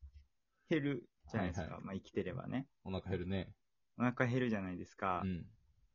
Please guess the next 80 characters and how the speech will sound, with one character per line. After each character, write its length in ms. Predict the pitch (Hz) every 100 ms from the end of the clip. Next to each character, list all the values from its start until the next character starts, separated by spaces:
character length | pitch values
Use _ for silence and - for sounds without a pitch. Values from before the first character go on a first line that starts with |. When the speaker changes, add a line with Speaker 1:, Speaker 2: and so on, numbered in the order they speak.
| - - - - - -
Speaker 1:
だ 100 | 117
か 80 |
ら 60 | 113
こ 100 | 117
う、 60 | 110
夜 180 | 127
ご 140 | 147 151
飯 140 | 165
の 120 | 165
時 180 | 156 151
間 160 | 185 175
に 100 | 127
な 100 | 104
る 80 | 90
と 80 | -
ち 80 |
ゃ 60 | 117
ん 40 |
と 80 | 113
お 60 | 104
腹 240 | 123 135
は 60 | 135
空 120 | 135
く 60 | 143
わ 80 | 139
け 100 | 101
で 80 | 90
す 160 | -
よ。 80 | 98 - _ -
Speaker 2:
あ 60 |
ー、 480 | 92 87 85 82 85
空 140 | -
く 100 | 101
ね。 260 | 95 98 - - - -
そ 120 | 104
り 100 | 85
ゃ。 80 | 113
Speaker 1:
で 140 | 135
も、 160 | 180 117 107 _ _
な 120 | 143 151
ん 20 |
か 120 | 110 101
具 160 | 110 139
体 260 | 139 370 -
的 220 | 349 370
な 60 |
食 180 | 349 285
べ 120 | 285 320
た 140 | 339
い 40 |
も 140 | 160 233
の 160 | 160
が 160 | 98 92
な 200 | 107 113
い 60 | 107
っ 60 | - _ -
て 40 |
い 60 | 98
う 60 |
場 120 | 98
面 140 | 95 90
が 120 | 90
多 120 | -
々 220 | 156 98
あ 20 | 92
ん 80 |
の 80 | 87
ね。 240 | 95 98 - _ -
Speaker 2:
あ 1080 | 95 98 95 98 95 92 95 92 90 90 98 110 120
ー、 20 |
ま、 120 | 110 - -
う 40 |
ん 20 |
う 40 | 101
ん 20 |
う 20 |
ん 20 |
う 60 |
ん 20 |
う 40 | 101